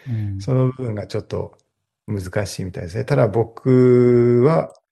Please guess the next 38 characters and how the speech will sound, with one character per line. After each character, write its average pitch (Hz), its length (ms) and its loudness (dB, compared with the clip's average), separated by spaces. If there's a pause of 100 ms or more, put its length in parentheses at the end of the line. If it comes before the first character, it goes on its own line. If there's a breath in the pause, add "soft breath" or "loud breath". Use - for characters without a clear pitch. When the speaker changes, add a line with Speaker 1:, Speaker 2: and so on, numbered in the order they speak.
(200)
Speaker 2:
そ - 160 -4
の 127 140 2
旨 160 420 2
味 175 140 2
っ - 20 -4
て 160 160 -2
い 127 40 2
う - 20 0
の 110 60 -2
は 98 40 -6
バ 117 140 2
ラ 123 120 6
ン 123 60 2
ス - 100 -8
よ 170 80 -2
く - 80 -4
入 131 200 2
る 117 80 2
こ 120 160 -2
と 127 80 -4
に 117 100 -2
よ 117 80 -4
っ - 20 -4
て、 165 400 -4
そ 135 140 -4
の 110 320 -2
複 - 220 -4
雑 120 320 4
味 110 100 -2
っ 104 40 -8
て - 120 -12
言 110 60 -6
い - 20 -4
ま 98 80 -4
す - 100 -14
か、 90 120 -12
他 135 280 -2
の 131 460 0